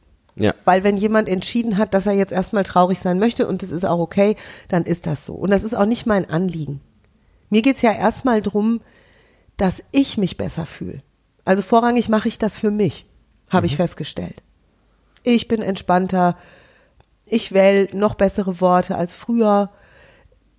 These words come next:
Speaker 2: ich kann Dinge klarer ausdrücken.
Speaker 1: Was ist denn, äh,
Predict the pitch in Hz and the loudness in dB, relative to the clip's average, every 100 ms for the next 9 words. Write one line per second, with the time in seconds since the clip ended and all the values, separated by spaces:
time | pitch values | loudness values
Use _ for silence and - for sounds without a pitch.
0 | - 202 - 202 208 240 233 220 208 208 | -12 -10 0 0 2 2 0 2 2 2
1 | 202 - 196 - 196 196 196 196 190 _ | 2 2 -2 -2 -8 -8 -6 -8 -10 _
2 | _ _ _ _ _ - 98 101 - 110 | _ _ _ _ _ -6 -4 -2 0 -2
3 | - - - - - | -2 -16 -20 -20 -12